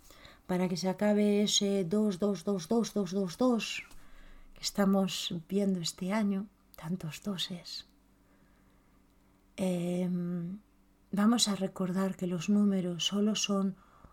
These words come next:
un símbolo, el lenguaje del universo. El número es una puerta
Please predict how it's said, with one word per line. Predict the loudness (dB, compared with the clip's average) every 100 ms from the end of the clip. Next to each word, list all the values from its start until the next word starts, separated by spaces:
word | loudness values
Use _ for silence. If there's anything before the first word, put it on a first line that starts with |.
| _
un | 0 2
símbolo, | 2 6 4 4 0 -2 -4 -10 _ _ _ _ _
el | -4 0
lenguaje | 2 2 0 -2 -2
del | 0 0
universo. | 0 0 -2 -2 -4 -6 -8 -12 _ _ _ _ _ _ _ _ _ _ _ _ _ _ _ _ _ _
El | 0 2 4 4
número | 4 6 4 4 0 -2 -8
es | -8 -2
una | 0 0 -2
puerta | 0 0 -2 -8 -8